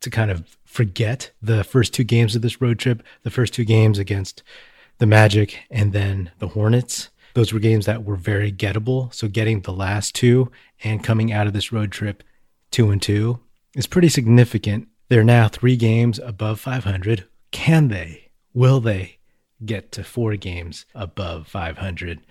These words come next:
In San Francisco, the Warriors looked a little overmatched by the Pacers the first go-round, and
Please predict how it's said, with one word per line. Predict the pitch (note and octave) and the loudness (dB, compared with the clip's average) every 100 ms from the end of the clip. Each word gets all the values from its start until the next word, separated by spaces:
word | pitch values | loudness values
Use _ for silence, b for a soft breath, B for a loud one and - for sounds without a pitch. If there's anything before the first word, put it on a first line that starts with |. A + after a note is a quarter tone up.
| b | b
In | B2 | -2
San | D#3+ C#3+ | 0 -2
Francisco, | B2 F#3 - C#3+ C3+ A#2 | -2 -2 2 2 2 -2
the | A#2+ | -4
Warriors | A#2 B2 A#2+ G#2 | -2 0 0 -2
looked | B2 A#2 - _ - | -6 -6 -10 _ -6
a | |
little | B2 B2 C#3+ C#3+ - - | -2 2 2 2 -2 -4
overmatched | C3 A2+ G2 G#2 C3 - - A2+ | -2 -2 -2 -4 -6 -6 -8 -4
by | B2 B2+ | -2 -2
the | C3 | -2
Pacers | C3+ B2+ - B2+ A#2+ | -2 -2 0 -2 -4
the | |
first | - B2+ - - | -2 -2 -2 -2
go-round, | C3 B2+ C3 C3+ B2 b b b b _ | 0 2 2 2 -2 b b b b _
and | - A2 G#2+ G#2+ G#2+ G2+ | -6 -2 -2 -2 -6 -8